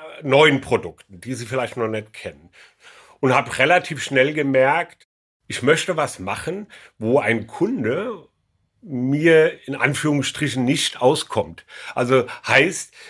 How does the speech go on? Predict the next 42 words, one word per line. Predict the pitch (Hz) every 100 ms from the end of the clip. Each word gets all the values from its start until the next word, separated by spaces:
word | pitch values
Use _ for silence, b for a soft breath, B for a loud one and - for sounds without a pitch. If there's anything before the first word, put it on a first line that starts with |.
| B
wenn | 127 143
man | 160 147 139 135
für | 165
Kempinski | 165 135 123 117 - 107
arbeitet | 101 98 170
oder | 220 226
auch | 196
für | -
die | 127
Althoff | 107 120 135 -
Hotels | 117 117 127
arbeitet | 120 110 117 110
und | 110
redet | 107 127 135 117
mit | 113
einem, | 101 101 101 127
äh, | 120 101 98
potenziellen | - 110 104 110 110 104
Kunden, | 175 180 B B -
dann | 117 120
hat | 139
man | 143
halt | 127 127
die | 127
Hotels | 127 127 127 123 -
zur | - 127 110
Verfügung, | - 107 - 127 135 143 143 b _ _ -
die | 113 123
es | 117 -
in | 123
dem | 110 104
Portfol-, | - 113 - 117 120 123 131 _ -
Portfolio | 131 123 123 117 110 110
gibt. | 123 147 - - B B B B -
Ich | 156 -
wollte, | 175 190 214 208 B B B B
äh, | - 165 185
das | 139 143 139
heißt | 165 180
also, | 156 135
wenn | 139
der | 135